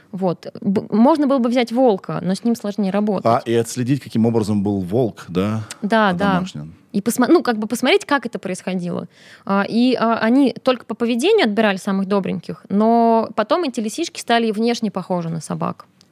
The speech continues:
Speaker 1: Но они и так похожи.
Speaker 2: Они, честно говоря, прям вылитые.
Speaker 1: Ну, а, а так они, у них появились висячие уши,
Speaker 2: Ха.
Speaker 1: закрученные хвосты.
Speaker 2: Ха.
Speaker 1: А, у них появились у некоторых неправильные прикусы,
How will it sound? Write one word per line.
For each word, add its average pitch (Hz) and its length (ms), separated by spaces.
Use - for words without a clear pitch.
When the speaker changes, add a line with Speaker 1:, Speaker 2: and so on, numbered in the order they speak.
Speaker 1:
Но 214 80
они 202 140
и - 20
так 403 200
похожи. 165 460
Speaker 2:
Они, 95 220
честно 98 240
говоря, 95 240
прям 85 200
вылитые. - 360
Speaker 1:
Ну, 226 440
а, 202 220
а 214 140
так 349 260
они, 240 300
у 214 80
них 220 160
появились 214 380
висячие 208 420
уши, 330 460
Speaker 2:
Ха. 117 280
Speaker 1:
закрученные 214 520
хвосты. 359 540
Speaker 2:
Ха. 147 300
Speaker 1:
А, 208 280
у - 40
них 254 140
появились 247 440
у - 20
некоторых 233 440
неправильные 214 580
прикусы, 269 580